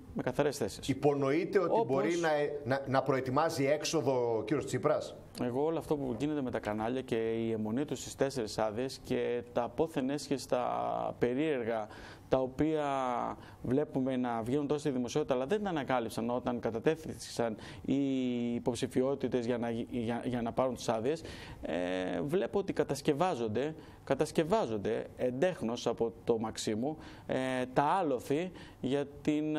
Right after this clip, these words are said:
Speaker 1: φυγή τους και για τη μεγάλη συντριβή τους. Ε, το παραμύθι είναι γνωστό.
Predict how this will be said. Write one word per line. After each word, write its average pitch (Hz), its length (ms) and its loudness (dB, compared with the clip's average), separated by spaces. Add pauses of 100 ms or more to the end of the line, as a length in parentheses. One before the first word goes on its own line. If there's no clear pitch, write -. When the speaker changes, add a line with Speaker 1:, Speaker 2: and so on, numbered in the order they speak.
(100)
Speaker 1:
φυγή 165 300 2
τους - 280 -8 (200)
και - 120 -4
για 123 100 2
τη 127 60 0
μεγάλη 139 280 0
συντριβή 156 400 2
τους. 120 260 -6 (320)
Ε, - 100 -2 (1040)
το 180 100 6
παραμύθι 151 480 4
είναι 127 100 0
γνωστό. 113 360 0